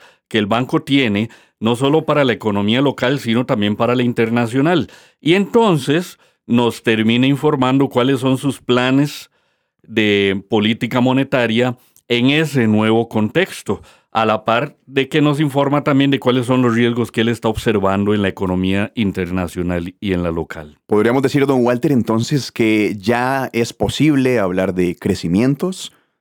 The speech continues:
Speaker 2: de precios, tasas de interés? ¿Cómo está viendo el Banco Central el futuro de la economía costarricense en este nuevo informe?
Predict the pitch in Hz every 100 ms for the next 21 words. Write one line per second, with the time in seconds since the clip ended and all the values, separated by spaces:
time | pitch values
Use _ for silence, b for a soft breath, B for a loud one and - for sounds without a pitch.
0 | - 87 87 87 82 117 131 135 - 120
1 | 117 - 98 - 87 87 87 87 113 131
2 | - b b b b 156 185 185 165 165
3 | 160 160 151 151 156 139 131 131 135 123
4 | 123 110 123 127 110 95 101 104 117 117
5 | - 110 104 120 113 127 117 110 107 110
6 | 117 120 123 117 131 78 -